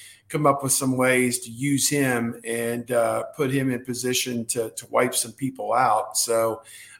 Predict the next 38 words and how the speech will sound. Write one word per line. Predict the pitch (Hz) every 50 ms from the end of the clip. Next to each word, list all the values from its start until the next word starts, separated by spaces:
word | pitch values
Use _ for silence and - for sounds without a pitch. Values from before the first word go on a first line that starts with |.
| _ -
uh, | 113 117 117 117 113 113 - -
to | - 123
me, | 123 127 135 139
you're, | 139 135 127 123 127 147 151 - - -
you're | 170 165
gonna | 175 180 180
be | 151 147 135
fine, | - - - - - 139 127 123 117 117 117 117 120 - _ _ _ _ _ _ _ _ -
uh, | 120 120 120 117
running | 117 135 147 160 160
the | 143 139
football. | - - 123 120 - 120 117 120 123
It's | 123 120 - -
gonna | - 135 135 127
be, | 117 120 123 120 120 120 - -
obviously, | 117 120 123 131 135 - - 143
can | 135 - 139
you | 131 123
protect | - 123 - - 156 151 151 -
the | - 147
new | 147 143 143
quarterback | 139 - - 160 170 175 170 135 120 120 113 113 120 -
and | 120 120 120 120
make | 131 139 139 -
his | 147 143 135 127
life | 127 131 131 131 131 - - _
easier? | - 151 165 175 165 151 127 117 113 110 113 113 - - - - - - - - - _ -
And, | 127 135 139 135 135 131 131 131 135
uh, | 131 131 131 131 127 127 - - -
you | 147
know, | 135 131 127 123
I | 123 147 170
can't | 170 - - 170 160 -
sit | - - - 180 160
here | 160 165 156
today | 147 139 127 143 143 147 147
and | 143 139
say, | - 147 143 139 135 135 135